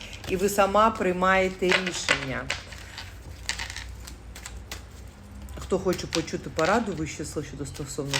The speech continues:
цього чоловіка, підписуйтесь, пишіть коментарі, ставте лайки.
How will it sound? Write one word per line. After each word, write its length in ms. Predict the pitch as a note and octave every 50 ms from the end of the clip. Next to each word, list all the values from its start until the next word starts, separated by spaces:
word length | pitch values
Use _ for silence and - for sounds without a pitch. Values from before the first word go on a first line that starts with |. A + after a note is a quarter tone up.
| - -
цього 220 | C#3+ C3+ C3+ C3+
чоловіка, 580 | C3+ C3+ - C3+ C3+ C3+ C3 C3 C3 C3 - C#3 C#3 -
підписуйтесь, 840 | - C#3+ - - - G3 G3+ - - - - - - - - - - - - - - - -
пишіть 320 | - - - - D3+ D3 -
коментарі, 600 | - D3 C#3 C#3+ C#3 C3+ C3+ C#3 C#3 C3+ E3 F#3+ G3 G3 - -
ставте 440 | - - - C#3+ D3 D3 - - C#3
лайки. 460 | B2+ B2+ B2+ B2+ B2+ B2+ - - -